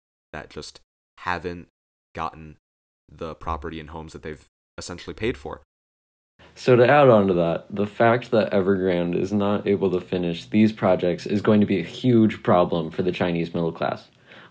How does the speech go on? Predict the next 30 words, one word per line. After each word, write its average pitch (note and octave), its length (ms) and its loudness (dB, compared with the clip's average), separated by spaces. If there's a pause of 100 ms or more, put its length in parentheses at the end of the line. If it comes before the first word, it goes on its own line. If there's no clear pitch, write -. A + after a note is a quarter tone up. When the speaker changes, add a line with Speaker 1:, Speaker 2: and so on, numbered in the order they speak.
Speaker 2:
Owning D#3+ 260 6
property G#2+ 440 2
in F#2 80 -2
China F#2 300 0
bears F#2+ 300 2
a F#2 140 2
lot F2 420 0
of F2+ 240 -4
cultural E2+ 480 -4
significance. F2 760 -6 (420)
It's A2+ 120 -2
a - 20 0
way E3+ 120 8
of C#3 220 4
elevating G#2+ 580 6
one's F#2 300 0
social F2 340 -2
status. - 540 -4 (600)
If A2+ 120 0
you're C3+ 80 2
going E3+ 220 6
to, - 180 4
if B2+ 160 4
you're B2+ 120 4
a C#3 40 2
man C#3+ 340 0
looking A2+ 460 2
to G#2+ 60 2
get F#2+ 200 0
married, F2 400 0